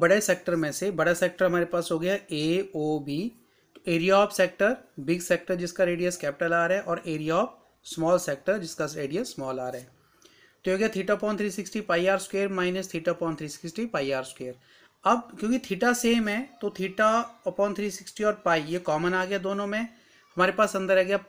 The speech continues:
आर स्क्वायर माइनस आर स्क्वायर। यहाँ पे आइडेंटिटी यूज़ कर ली,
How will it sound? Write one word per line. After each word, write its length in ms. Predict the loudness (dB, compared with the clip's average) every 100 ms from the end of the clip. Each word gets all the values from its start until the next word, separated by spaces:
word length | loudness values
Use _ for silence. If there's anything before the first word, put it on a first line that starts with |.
| -2
आर 280 | 4 6 4
स्क्वायर 280 | -2 -2
माइनस 420 | 0 0 0 -2 -4
आर 180 | -4 -4
स्क्वायर। 300 | -6 -6 -2
यहाँ 240 | 0 2
पे 100 | 0
आइडेंटिटी 400 | 0 -2 -2 -6
यूज़ 240 | -4 -4 -2
कर 160 | 0
ली, 260 | 2 0